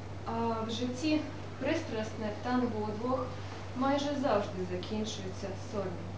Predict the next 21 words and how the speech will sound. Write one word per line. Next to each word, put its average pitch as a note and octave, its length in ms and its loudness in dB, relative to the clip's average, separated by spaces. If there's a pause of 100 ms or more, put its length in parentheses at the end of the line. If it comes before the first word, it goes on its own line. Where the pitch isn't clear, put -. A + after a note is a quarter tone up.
(160)
танцем. - 420 -6 (1300)
Ви B3+ 100 2
спілкуєтесь B3+ 760 0
різними A#3 480 0
мовами. F#3+ 360 -2 (1120)
Твоє A#3 200 4
місто D4+ 460 2
рукавом A3 420 2
обіймає G3 560 0
Дунай, G#3+ 280 0 (720)
а G#3 40 0 (200)
він B3+ 160 2
струшує G#3+ 560 -2 (140)
попіл G#3+ 300 -2
у F#3+ 400 -4
води F#3+ 260 -4
Рейну. F#3 340 -4 (1080)
Хоч A#3 180 0 (380)
тобі A#3 200 -4
й C4 80 2
здавалось, A#3+ 680 0